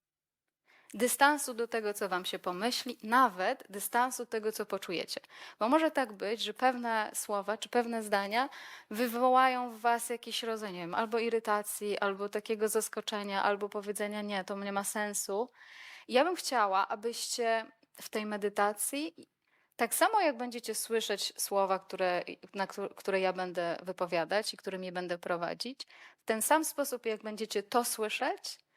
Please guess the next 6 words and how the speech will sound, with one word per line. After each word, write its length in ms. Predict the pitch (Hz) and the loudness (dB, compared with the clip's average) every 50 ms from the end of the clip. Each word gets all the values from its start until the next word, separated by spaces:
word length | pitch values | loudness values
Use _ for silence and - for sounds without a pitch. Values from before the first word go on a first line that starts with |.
| _ _ _ _ | _ _ _ _
to 120 | - 226 | -2 -2
spróbujcie 920 | 220 - - - 220 208 214 262 294 311 311 - - - 302 294 311 339 359 - _ _ _ _ _ _ _ _ _ _ - - _ _ _ _ _ _ | -2 -2 -4 -6 -8 -4 0 0 2 2 0 0 0 2 2 2 2 0 -2 -6 _ _ _ _ _ _ _ _ _ _ -20 -20 _ _ _ _ _ _
w 80 | - | -20
t-, 120 | - - - _ _ _ - | -20 -20 -20 _ _ _ -4
identycznie 960 | 254 226 208 226 226 220 - - 311 311 - - - 262 254 262 262 302 370 403 370 _ _ _ _ _ _ _ _ _ _ _ _ _ _ | -2 2 2 2 2 0 0 0 0 0 0 -2 -2 0 0 0 0 0 -2 -4 -8 _ _ _ _ _ _ _ _ _ _ _ _ _ _
słyszeć 760 | - - - - - 320 427 415 - - 285 294 - - - | -6 -4 -2 0 2 2 2 2 2 -2 -2 -4 -4 -8 -10